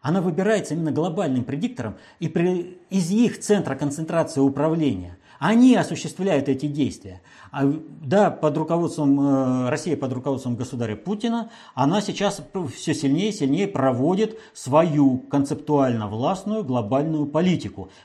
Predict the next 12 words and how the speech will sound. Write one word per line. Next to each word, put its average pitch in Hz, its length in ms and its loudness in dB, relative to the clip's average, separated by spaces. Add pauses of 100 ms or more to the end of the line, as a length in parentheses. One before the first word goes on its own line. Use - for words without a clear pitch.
Э, 135 260 -10
визит 143 520 -2
итанцев 165 460 -2 (120)
и, 143 320 0
э, 113 540 -2
интервью 120 440 0
Bloomberg 143 500 2 (220)
это 139 200 -2
показывает 143 560 0
со 117 120 -8
всей 131 240 -4
очевидностью. 101 720 -4